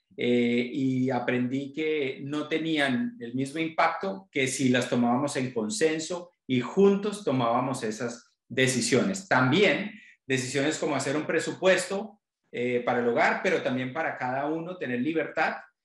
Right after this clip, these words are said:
Eso es lo que llamamos el modelo híbrido en, en Amor Financiero, que es la empresa es un, la, la familia es una empresa, pero cada uno de ustedes necesita cierta libertad.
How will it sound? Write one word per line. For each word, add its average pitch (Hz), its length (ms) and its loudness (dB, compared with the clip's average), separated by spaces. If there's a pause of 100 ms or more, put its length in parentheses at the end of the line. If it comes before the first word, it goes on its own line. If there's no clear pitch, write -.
(220)
Eso 139 420 2
es 139 60 -2
lo 143 120 0
que 151 100 -4
llamamos 123 380 0
el 147 120 -2
modelo 123 360 0
híbrido 196 540 2
en, 147 180 -10
en 127 180 -6
Amor 120 280 -4
Financiero, 156 640 -4
que 113 220 0
es - 260 -10 (320)
la 113 160 0
empresa 160 420 2
es 180 140 0
un, 180 320 -4
la, 135 220 2
la 120 120 2
familia 165 360 0
es 190 80 -6
una 196 100 -4
empresa, 208 580 -6 (120)
pero 123 240 0
cada 147 200 6
uno 165 100 -2
de 160 60 -4
ustedes 160 300 -2
necesita 123 640 -6
cierta 123 400 -2
libertad. 120 460 -2